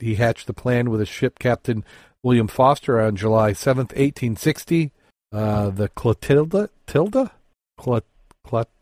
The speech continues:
Clotilda? It's one of those things when somebody says it, you go, "Oh, of course that's what it is." Uh, they entered the Mobile Bay carrying a hundred and three slaves.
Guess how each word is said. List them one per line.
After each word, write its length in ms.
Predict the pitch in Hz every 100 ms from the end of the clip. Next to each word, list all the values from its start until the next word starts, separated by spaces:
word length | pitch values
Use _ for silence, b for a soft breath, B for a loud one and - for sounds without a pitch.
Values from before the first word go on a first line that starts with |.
| _
Clotilda? 600 | - 131 - 151 160 175 _ _ _
It's 80 | -
one 60 | 185
of 60 |
those 100 | 147
things 180 | 139 123
when 80 | 113
somebody 300 | 139 127 113
says 240 | - 110
it, 80 | 107
you 80 | 104
go, 140 | 107
"Oh, 40 | 120
of 120 | -
course 260 | 143 120
that's 200 | 107 95
what 120 | 104 85
it 80 |
is." 200 | 85 82 - b b _ _
Uh, 140 | 110
they 120 | 107
entered 280 | 123 120 117
the 180 | 104 107
Mobile 320 | 107 135 127
Bay 240 | 113 123 123
carrying 320 | - 123 113
a 60 |
hundred 240 | 107 175 160
and 80 | 120
three 180 | 117 107
slaves. 520 | - 113 123 123